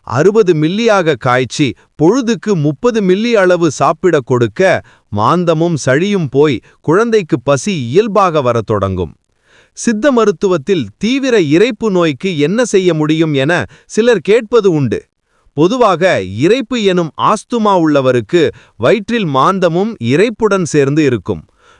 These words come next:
நொச்சி, மிளகு, பூண்டு, லவங்கம் சிறிது அளவாக சேர்த்து மென்றால் இரைப்பு நோயின் எழுச்சி உடனே அடங்கும். குழந்தை பேரில்லாத மகளிருக்கு கருமுட்டை வளர்ச்சியை ஊக்குவித்து சரியான நாளில் முட்டையை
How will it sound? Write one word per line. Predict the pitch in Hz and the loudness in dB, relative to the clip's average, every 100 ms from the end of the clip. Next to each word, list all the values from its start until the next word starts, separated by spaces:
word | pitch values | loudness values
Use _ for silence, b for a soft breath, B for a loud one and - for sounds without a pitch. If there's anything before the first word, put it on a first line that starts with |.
| b | b
நொச்சி, | 110 156 - - 196 202 - | 0 0 -2 -6 -6 -6 -10
மிளகு, | 104 127 170 180 170 170 - _ | -4 0 0 2 0 0 -4 _
பூண்டு, | 151 185 196 165 165 170 - | -2 0 2 0 0 -2 -6
லவங்கம் | 110 131 208 226 220 185 | -2 0 0 -2 -2 0
சிறிது | 165 151 139 - | 0 0 0 0
அளவாக | 113 160 170 160 143 | 2 2 2 0 0
சேர்த்து | 131 143 170 - 147 | -2 -2 -2 -2 -2
மென்றால் | 120 117 139 156 98 b b b | -2 0 0 0 -2 b b b
இரைப்பு | 117 165 277 240 247 | 0 0 0 -2 0
நோயின் | 202 180 165 135 | 2 2 0 2
எழுச்சி | 131 170 - 214 247 | 2 2 0 -4 0
உடனே | 147 214 262 247 | 0 0 0 0
அடங்கும். | 170 139 107 90 - _ _ b b b b | 0 0 -2 -6 -10 _ _ b b b b
குழந்தை | 185 247 285 269 | 2 2 2 -4
பேரில்லாத | 214 226 208 202 196 180 175 | 0 2 4 2 2 0 0
மகளிருக்கு | 143 147 147 139 110 175 131 131 b b | 0 0 0 0 0 0 0 -2 b b
கருமுட்டை | - 165 269 269 208 220 | 0 0 2 -2 0 0
வளர்ச்சியை | 190 185 180 180 175 156 | 2 2 0 -2 0 0
ஊக்குவித்து | 131 175 - 156 139 - 202 - | 0 -2 -2 0 0 2 0 0
சரியான | - 143 202 240 240 247 | -2 0 0 -2 -2 -2
நாளில் | 214 175 160 214 113 | 0 0 0 -4 -4
முட்டையை | 120 156 226 196 175 | -4 -2 0 0 0